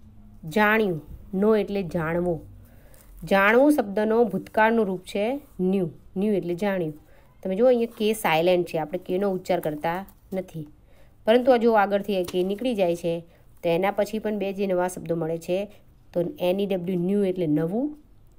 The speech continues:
અને એન ઓ ડબલ્યુ નાઉ, નાઉ એટલે હાલ, અત્યારે, હવે. એ પછી મધર અને મેની, એમ નીકળી જાય તો અધર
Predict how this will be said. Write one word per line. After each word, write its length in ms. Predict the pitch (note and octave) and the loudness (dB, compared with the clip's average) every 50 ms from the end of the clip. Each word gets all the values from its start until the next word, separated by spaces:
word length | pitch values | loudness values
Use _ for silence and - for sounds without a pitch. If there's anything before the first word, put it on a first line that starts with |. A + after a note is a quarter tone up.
| - - - - - - - - - - - - - | -20 -20 -20 -20 -20 -20 -20 -20 -20 -20 -20 -8 -6
અને 120 | F3 F3 - - F#3+ | -4 -4 -2 -2 -2
એન 160 | G3+ A3 A#3 A#3+ | 0 2 4 4
ઓ 60 | A#3+ | 4
ડબલ્યુ 340 | G3+ F3+ E3+ E3+ F3 E3+ E3+ E3 E3+ | 4 2 -2 -2 -4 -2 -2 -2 -2
નાઉ, 260 | E3+ E3+ F3+ G3 G3 F3 C#3+ D3 - - | -2 -2 -2 -2 -2 -4 -4 -8 -14 -12
નાઉ 340 | - E3 D#3 D#3 E3 E3+ F3 E3+ | -10 -6 -4 -2 -2 0 -2 -2
એટલે 240 | D#3+ F3+ F3 F3+ A3+ D4 F4 - - _ - - - | -4 -2 -4 -2 -2 -2 -4 -8 -14 _ -20 -10 -6
હાલ, 220 | E3 D#3 D3+ D3 D3 D3 - - - _ - _ - | -6 -4 -4 -6 -8 -10 -16 -20 -20 _ -14 _ -10
અત્યારે, 460 | F#3 F#3+ - - F3+ E3 D#3 D#3 D#3 D3+ D#3 - - - - | -10 -8 -2 0 0 0 0 -2 -4 -6 -8 -12 -16 -8 0
હવે. 260 | F#3+ F#3 F3 E3+ E3 D#3+ D#3 - - - - - - - - - - - - - - - - - - - - - - - - - - - - - - - - - - - - - - - - - - | 2 2 2 2 0 -2 -6 -10 -14 -16 -18 -20 -20 -20 -20 -20 -20 -20 -20 -20 -20 -20 -20 -20 -20 -20 -20 -20 -20 -20 -20 -20 -20 -20 -20 -20 -20 -20 -20 -20 -20 -20 -20 -20 -20 -20 -20 -8 -8
એ 40 | A3 | -4
પછી 360 | G#3+ - G3+ G3+ - A3 G#3+ A#3 - - - - - F#3 F#3 | 0 0 -2 0 -2 -6 -6 -6 -10 -16 -20 -12 -6 0 2
મધર 400 | G3 G3 F3 A3 A3 A#3+ C4+ C#4 - - - - - - - - - - | 2 2 4 4 4 4 4 2 -2 -10 -20 -20 -20 -20 -20 -20 -12 -6
અને 140 | - F3 F3 | -2 0 0
મેની, 420 | F3+ G3 G3+ G3+ F3+ E3+ D#3 D3+ D3 - - - - - - - - - - - - - - - - - - - - - - - - - - - - - - - - - - - - - - | 0 2 0 0 0 0 -2 -4 -6 -10 -16 -20 -20 -20 -20 -20 -20 -20 -20 -20 -20 -20 -20 -20 -20 -20 -20 -20 -20 -20 -20 -20 -14 -12 -12 -12 -12 -14 -18 -20 -20 -20 -20 -20 -20 -12 -2
એમ 160 | - A3 A#3+ B3+ | 2 2 4 4
નીકળી 280 | A#3+ A3+ - G#3 A3 F#3+ | 2 0 0 -2 -2 2
જાય 200 | G#3+ G3 F#3 F#3+ - | 4 4 4 2 -2
તો 80 | G3 G3+ A3 - - - - - - - - - - - - - - - | -4 -4 -6 -10 -16 -20 -20 -20 -20 -20 -20 -20 -20 -20 -20 -20 -8 -2
અધર 380 | F3+ F3 E3 D3+ F#3+ G3+ G#3+ | 0 0 0 2 2 2 2